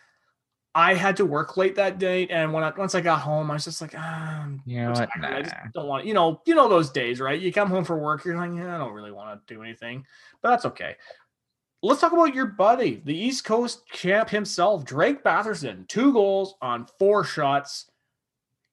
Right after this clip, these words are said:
Speaker 1: God dang, he looked good.
Speaker 2: Yeah, any worries about Drake Batherson being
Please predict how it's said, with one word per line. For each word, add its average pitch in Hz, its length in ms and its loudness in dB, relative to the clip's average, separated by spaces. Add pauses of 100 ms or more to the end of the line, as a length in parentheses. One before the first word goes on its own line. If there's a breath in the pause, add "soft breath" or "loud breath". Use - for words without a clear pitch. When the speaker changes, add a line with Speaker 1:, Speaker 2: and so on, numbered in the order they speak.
(320)
Speaker 1:
God 185 400 2
dang, 98 240 -12
he - 160 -18
looked - 200 -18
good. - 300 -18 (1300)
Speaker 2:
Yeah, 117 580 2
any 165 280 4
worries 120 600 0
about 101 520 0
Drake 110 460 -2
Batherson 98 800 -2
being 92 560 -2